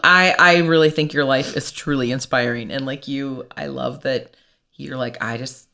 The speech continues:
bought a house in Florida and now I'm remodeling it and I'm just gonna go be a badass and live in Florida. Or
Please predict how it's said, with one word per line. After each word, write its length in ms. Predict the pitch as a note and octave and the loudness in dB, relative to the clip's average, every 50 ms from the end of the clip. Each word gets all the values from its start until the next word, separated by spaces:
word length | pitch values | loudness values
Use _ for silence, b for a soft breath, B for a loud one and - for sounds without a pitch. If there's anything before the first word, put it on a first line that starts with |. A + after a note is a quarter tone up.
| _ _ - - - | _ _ -20 -16 -10
bought 200 | - G2 A2+ C#3 | -6 -2 -2 -2
a 40 | D#3 | 0
house 260 | F#3 F#3 G3 G3+ - | 0 0 -2 0 -2
in 60 | A#3+ A#3+ | -4 -2
Florida 480 | - C#4 C#4+ E4 F#4 E4 F#3 D#3+ E3 - _ - | -2 0 0 2 2 2 0 -2 -2 -8 _ -6
and 280 | F#3 E3+ E3 D#3 D3+ | -4 -2 -2 -2 0
now 100 | D3+ C#3+ | 0 0
I'm 140 | D#3 E3+ F#3+ | 2 2 0
remodeling 500 | G3+ G#3 A3+ A#3 C#4 D#4+ D4+ G#3+ F3 E3 | 0 2 2 2 2 2 2 2 2 2
it 140 | D3+ C#3+ - - | 0 -2 -2 -2
and 160 | D3+ D3 D#3 | -2 0 0
I'm 140 | D#3 D#3+ D#3+ | 0 0 -2
just 240 | F3+ F3+ - - | -4 -6 -6 -4
gonna 300 | - F3+ F3+ F3+ F3+ F3+ | -2 0 2 2 2 0
go 200 | E3 - - E3+ | -2 0 -2 0
be 140 | E3+ F#3 F#3+ | 0 0 0
a 60 | F#3+ | 0
badass 480 | F#3 F#3+ G3 A3+ B3 G3+ F3 F3 - - | 0 2 2 4 4 4 2 2 0 -2
and 120 | F3+ F3 | -2 0
live 140 | F3 F3+ F3+ | 0 0 0
in 100 | F#3+ F#3+ | 0 -2
Florida. 580 | F#3 G#3+ A#3 B3 B3+ A3+ F#3 D#3 D3 C#3 C3 | 0 2 2 4 4 6 4 4 4 2 0
Or 40 | - | 0